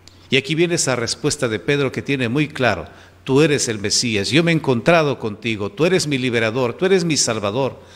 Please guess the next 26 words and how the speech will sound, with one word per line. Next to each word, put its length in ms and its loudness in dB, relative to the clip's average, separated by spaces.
tú 80 0
eres 220 4
aquel 260 0
que 140 0
me 120 2
da 200 0
todo 160 0
el 80 0
sentido 500 -2
de 120 -2
la 100 -2
vida". 400 -4
Esa 240 2
confesión 440 -2
profunda 520 0
de 100 -2
fe 160 0
de 140 0
Pedro 400 -2
y 80 -2
esa 220 2
convicción 600 0
sobre 260 -6
todo 240 -4
que 140 -10
tiene 400 -2